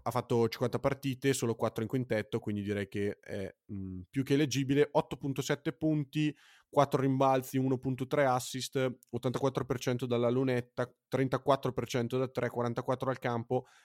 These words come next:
Le statistiche non sono eccezionali, ma se vado a vedere il, quello di cui parlavo prima, il box plus minus, con lui in campo Phoenix è più undici punto quattro e tu dici, "Vabbè, Phoenix è una squadra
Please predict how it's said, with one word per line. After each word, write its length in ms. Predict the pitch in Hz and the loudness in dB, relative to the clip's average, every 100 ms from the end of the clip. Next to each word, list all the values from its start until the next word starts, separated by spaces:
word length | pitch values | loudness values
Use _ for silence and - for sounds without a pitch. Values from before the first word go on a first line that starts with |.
| - | -2
Le 160 | 147 | 2
statistiche 840 | 165 170 - 165 - 135 127 113 - _ - | 2 2 0 -2 -2 -2 2 2 0 _ 0
non 200 | 135 143 | 4 4
sono 180 | 180 165 | 6 4
eccezionali, 720 | 139 147 185 156 127 139 - | 4 2 2 4 4 2 -2
ma 300 | - 127 127 - _ | 0 2 0 -4 _
se 160 | - 131 | -4 2
vado 140 | 160 | 4
a 20 | |
vedere 520 | 143 135 123 107 - _ | 4 4 4 2 -4 _
il, 300 | - 101 98 95 | -12 -8 -8 -6
quello 180 | 120 | -4
di 0 | |
cui 120 | 120 120 | -4 -4
parlavo 300 | 113 113 107 | -2 -2 -2
prima, 200 | 135 110 | -2 0
il 60 | |
box 220 | 104 123 | 0 -4
plus 200 | - 113 - | -4 -8 -2
minus, 480 | 123 123 139 147 170 160 - - _ | 0 2 2 0 -2 -4 -10 -20 _
con 160 | 127 | 4
lui 160 | 135 175 | 8 8
in 120 | 143 | 6
campo 400 | 135 135 147 151 | 2 2 2 -2
Phoenix 320 | - 143 143 - | 0 0 0 0
è 100 | 110 | 0
più 220 | 120 113 | 2 2
undici 420 | 123 135 131 120 | 4 2 2 -2
punto 320 | - 113 113 120 | -2 -2 -2 -2
quattro 600 | 110 104 - - 139 - _ _ _ _ _ _ | -2 -4 -6 -6 -6 -6 _ _ _ _ _ _
e 320 | - 143 131 - _ - | -2 0 0 -6 _ -4
tu 60 | |
dici, 180 | 120 110 | -2 0
"Vabbè, 320 | 113 113 - - | 0 0 -2 -6
Phoenix 380 | - 113 107 - | -2 0 0 0
è 380 | 104 101 101 98 | -2 -2 -4 -4
una 120 | 101 | -4
squadra 560 | 104 117 107 104 101 | -2 -2 -2 -2 -2